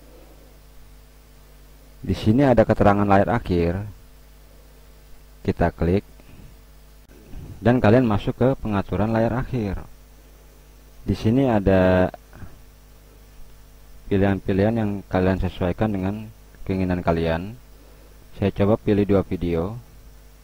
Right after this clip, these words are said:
Di sini ada video terbaik untuk penonton atau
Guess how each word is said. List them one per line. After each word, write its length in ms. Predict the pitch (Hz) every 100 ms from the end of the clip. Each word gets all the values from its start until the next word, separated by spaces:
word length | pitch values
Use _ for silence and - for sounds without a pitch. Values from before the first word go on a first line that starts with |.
| - - - - - - - - - - - -
Di 160 | 98
sini 160 | 95 120
ada 160 | 117
video 240 | 110 101 98
terbaik 400 | 92 85 101 120
untuk 240 | 107 101
penonton 400 | - 85 82 110 101
atau 240 | 95 -